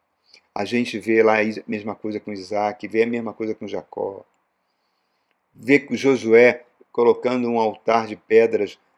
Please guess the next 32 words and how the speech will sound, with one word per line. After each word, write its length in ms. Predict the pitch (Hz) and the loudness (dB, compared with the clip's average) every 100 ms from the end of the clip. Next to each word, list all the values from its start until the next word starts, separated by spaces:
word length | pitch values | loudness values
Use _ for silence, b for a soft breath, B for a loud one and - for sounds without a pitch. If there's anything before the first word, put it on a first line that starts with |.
| _ - | _ -14
no 140 | 110 | -10
meio 340 | 110 123 143 | -2 2 2
do 100 | 117 | 0
Rio 180 | 101 113 | -4 -6
Jordão, 580 | 101 92 92 98 107 107 | -6 -8 -8 -10 -8 -10
atravessando 720 | 98 110 101 90 - 120 113 | -4 -2 -2 -8 -8 -6 -6
o 40 | 101 | -8
Rio 120 | 104 | -10
Jordão 380 | 98 90 98 98 | -8 -8 -8 -10
a 80 | |
pé 160 | - 98 | -8 -10
enxuto. 560 | 95 - 107 104 - _ _ _ _ b b b - | -10 -14 -14 -14 -16 _ _ _ _ b b b -6
Então, 160 | 135 | -4
toda 260 | 131 196 185 | 0 4 4
vez 220 | 147 147 | 2 -2
que 100 | - | 0
a 60 | 127 | 0
gente 320 | 139 139 - | -2 -10 -12
cultua 880 | - 135 120 _ - 160 185 139 92 | -12 -12 -12 _ -14 -10 -2 -2 -2
Deus, 640 | 101 113 131 87 - - _ _ _ _ _ | -4 -4 -4 -6 -14 -20 _ _ _ _ _
Deus 300 | 107 120 - | -4 -4 -6
se 80 | |
manifesta 840 | 120 117 117 - - 110 - - 107 | -8 -8 -10 -10 -6 -6 -8 -12 -10
na 100 | 101 | -10
nossa 320 | 98 95 113 | -12 -10 -12
vida. 320 | - 98 - _ _ _ _ _ _ _ _ _ _ _ | -12 -18 -18 _ _ _ _ _ _ _ _ _ _ _
O 120 | 110 | -18
culto 560 | - 147 175 160 143 - | -8 -4 -4 -4 -12 -6
é 80 | 135 | -2
insubstituível. 1160 | 147 147 - 131 131 117 - 110 110 113 92 - _ _ _ _ _ _ _ | -2 -4 -12 -14 -12 -10 -8 -8 -6 -8 -10 -18 _ _ _ _ _ _ _
Insubstituível, 920 | 180 175 - 117 - - 101 98 90 | -10 -10 -12 -14 -14 -12 -12 -10 -12
irmãos. 240 | - - | -18 -20